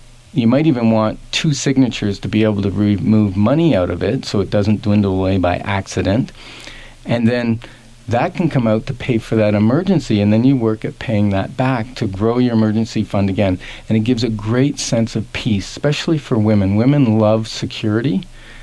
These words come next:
and men typically, not all of them, but typically have a little more propensity for debt and risk than their spouse does. And so this is a relationship mender, just having that emergency fund.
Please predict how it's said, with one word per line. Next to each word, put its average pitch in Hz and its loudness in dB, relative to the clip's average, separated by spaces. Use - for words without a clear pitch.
and 107 4
men 123 4
typically, 131 -2
not 143 4
all 101 2
of 101 2
them, 120 2
but 120 -6
typically 143 -2
have 110 0
a 104 0
little 131 2
more 139 2
propensity 113 0
for 104 -2
debt 107 0
and 95 -2
risk 113 -2
than 110 4
their 101 2
spouse 101 -4
does. - -4
And 107 0
so 110 0
this 127 -2
is 113 0
a 110 2
relationship 107 0
mender, 101 2
just 113 -4
having 104 0
that 95 2
emergency 95 -2
fund. - -8